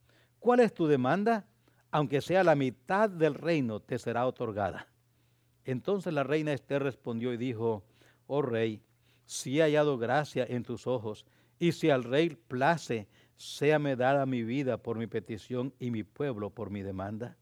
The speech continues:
Porque hemos sido vendidos, yo y mi pueblo, para ser destruidos,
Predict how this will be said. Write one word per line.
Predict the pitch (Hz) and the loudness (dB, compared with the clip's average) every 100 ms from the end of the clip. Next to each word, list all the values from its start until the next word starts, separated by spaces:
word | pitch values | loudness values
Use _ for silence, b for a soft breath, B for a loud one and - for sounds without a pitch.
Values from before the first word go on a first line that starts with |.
| _ _ b b b | _ _ b b b
Porque | 180 165 180 | 0 2 0
hemos | 185 202 185 - | 2 2 -2 -4
sido | 196 185 | -2 0
vendidos, | 156 147 123 131 165 117 104 - - _ | 0 -2 -4 -4 -4 -4 -6 -12 -20 _
yo | 113 107 143 175 202 196 _ | -12 -2 0 0 -2 -10 _
y | - 165 | -6 -6
mi | 175 | -6
pueblo, | - 117 101 110 | -4 -2 0 -2
para | - 117 117 | -2 -2 -2
ser | - 139 | -4 -4
destruidos, | 135 131 - 123 123 131 107 - | -2 -4 -6 -6 -4 -6 -8 -12